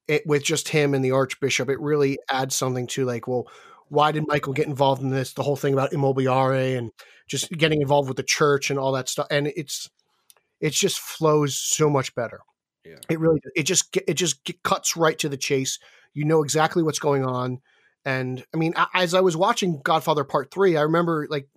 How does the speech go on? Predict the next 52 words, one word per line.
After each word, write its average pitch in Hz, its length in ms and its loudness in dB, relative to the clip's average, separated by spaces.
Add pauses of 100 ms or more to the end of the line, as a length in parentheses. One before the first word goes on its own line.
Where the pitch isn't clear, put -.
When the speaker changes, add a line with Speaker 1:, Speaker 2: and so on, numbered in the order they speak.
Speaker 1:
kinda 170 180 0
like 143 140 -2
you, 143 100 -8
I 151 40 -2
was 151 100 -4
like, 147 180 -4 (420)
"Oh, - 100 4
wow, 190 180 4
this 196 220 0
is, 175 280 -10
this 196 180 -4
is 175 80 -6
better 156 320 0
than 147 160 -2
I 139 40 0
remember 131 440 -2
it." - 60 -20 (280)
You 139 100 -2
know, 139 260 -2
Speaker 2:
Mm-hmm. 123 180 0
Speaker 1:
this 117 200 4
movie 196 280 2
isn't 160 200 0
a 127 60 -4
horrible 156 380 2
movie. 139 400 0 (480)
And, 151 380 2
uh, 156 200 0
you 170 140 2
know, 135 220 0
I 156 80 2
th-, - 180 -14 (160)
Coppola 196 380 2
at 156 100 -2
one 160 160 2
point 147 220 -2
said, 147 180 0
like, 131 180 -2 (120)
you 156 100 -2
know, 123 220 -2
"A 139 60 2
lot 151 160 4
of 170 60 0
the 156 60 -2
critics, - 640 0 (480)
they 165 160 4
came 170 300 4
at 165 180 4
me 160 200 4
through 143 160 -6
Sofia's 139 520 0
performance, 131 720 -4